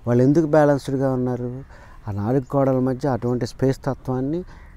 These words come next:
క్రియేట్ చేసి, ఒక బ్యాలెన్స్‌డ్ ఎన్విరాన్‌మెంట్ ఆ ట్రెడిషనల్ ఆర్కిటెక్ట్ క్రియేట్ చేశాడు, ఆ స్థపతి క్రియేట్ చేశాడు. So, that is the వాస్తు సైన్స్. అంటే, వాస్తు అంటే కంటికి కనపడిన స్పేస్ లోపల ఒక లక్షణాన్ని ప్రవేశపెట్టి, ఆ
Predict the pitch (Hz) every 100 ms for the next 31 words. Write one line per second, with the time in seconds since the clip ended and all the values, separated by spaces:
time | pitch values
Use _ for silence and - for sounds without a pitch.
0 | - - - - 127 135 139 - 131 123
1 | 139 110 98 104 143 147 147 123 120 120
2 | 127 120 123 120 135 - 113 117 139 120
3 | 117 113 123 120 - 113 101 - 101 -
4 | - - - - - - - 110 - 117
5 | 110 104 - 110 95 - - - - -
6 | - - - - - 156 113 120 147 151
7 | 165 127 120 120 - - 117 - 82 71
8 | - - - - - - - - - -
9 | - 127 101 139 139 - 180 160 131 -
10 | 127 127 147 - 139 - 139 131 - 131
11 | 131 - 143 135 120 120 165 - - -
12 | - 120 120 110 - - 151 151 147 -
13 | 120 127 127 123 113 - 135 170 - -
14 | - -